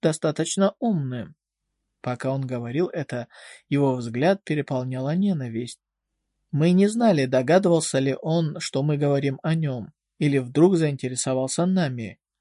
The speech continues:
но он повернулся и злобно посмотрел на нас парой своих ожесточённых глаз.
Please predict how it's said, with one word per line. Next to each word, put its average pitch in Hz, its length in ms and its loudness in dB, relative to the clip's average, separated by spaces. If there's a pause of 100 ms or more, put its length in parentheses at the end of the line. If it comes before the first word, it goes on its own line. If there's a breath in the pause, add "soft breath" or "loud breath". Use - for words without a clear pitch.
(140)
но 147 140 0
он 147 120 0
повернулся 127 800 -4 (240)
и 139 120 0
злобно 170 520 2
посмотрел 143 540 -2
на 131 180 -6
нас 135 340 -6 (340)
парой 170 320 4
своих 143 460 0
ожесточённых 131 880 -4
глаз. 131 480 -8